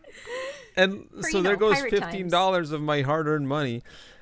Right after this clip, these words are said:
Speaker 1: And
Speaker 2: Yes.
Speaker 1: but I, I did earn a lot of, uh, a lot of those bucks, like, those in-store dollars that, okay, our, our manager was so cool 'cause he would, like, he understood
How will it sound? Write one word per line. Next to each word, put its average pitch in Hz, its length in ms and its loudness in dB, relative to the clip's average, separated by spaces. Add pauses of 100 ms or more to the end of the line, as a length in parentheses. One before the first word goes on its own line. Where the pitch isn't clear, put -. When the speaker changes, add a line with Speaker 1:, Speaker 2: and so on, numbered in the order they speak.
(120)
Speaker 1:
And 147 200 2
Speaker 2:
Yes. 143 140 -8
Speaker 1:
but 156 320 4
I, 156 180 0
I 160 100 0
did 156 320 -4
earn 151 180 0
a 143 80 2
lot 131 240 2
of, 123 240 -8
uh, 113 420 2
a - 100 -6
lot 120 220 -2
of 127 120 0
those 117 520 -6 (580)
bucks, - 540 0
like, 113 180 2
those 113 360 0
in-store 123 400 -2
dollars 117 340 0
that, - 160 -8 (240)
okay, 170 280 0
our, 143 220 0
our 147 180 0
manager 131 600 -2
was 131 160 -2
so 123 240 0
cool 127 240 -2
'cause 123 220 -2
he - 180 -4
would, 135 140 2
like, 123 380 0 (260)
he 165 200 -2
understood 147 720 0